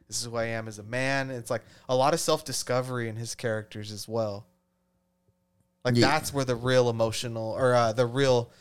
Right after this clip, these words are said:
Speaker 1: unraveling is, is, like, within the character themselves more than the plot, I think.
Speaker 2: Correct. Yeah, and I mean, there's, like you said, and ones where, you know, he dies at the end.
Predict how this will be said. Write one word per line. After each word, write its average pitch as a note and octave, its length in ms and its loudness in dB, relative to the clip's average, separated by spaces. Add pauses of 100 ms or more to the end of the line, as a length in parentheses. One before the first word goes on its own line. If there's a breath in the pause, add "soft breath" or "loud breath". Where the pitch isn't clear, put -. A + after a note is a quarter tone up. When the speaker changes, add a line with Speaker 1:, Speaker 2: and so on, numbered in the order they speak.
(880 soft breath)
Speaker 1:
unraveling B2 800 0
is, A2+ 200 -4
is, A2 140 -12
like, G#2+ 140 -12
within B2 220 -6
the A#2 80 -8
character A#2+ 460 -6
themselves A2 580 -4
more A2+ 240 -8
than G#2+ 160 -12
the G#2 80 -16
plot, G#2+ 360 -4
I G2 100 -14
think. G2+ 380 -18
Speaker 2:
Correct. F2 480 4
Yeah, E2+ 200 0
and F2+ 140 -2
I F#2 40 2
mean, F2 260 0
there's, E2+ 320 0
like F2 140 -4
you F#2+ 60 -6
said, F#2+ 260 0 (720 soft breath)
and F2 920 -2 (2000)
ones G#2+ 300 6
where, F#2+ 240 4
you F#2 160 2
know, F#2 120 2
he G2+ 140 2
dies F#2 280 4
at F#2 100 -4
the E2+ 160 2
end. F2 220 0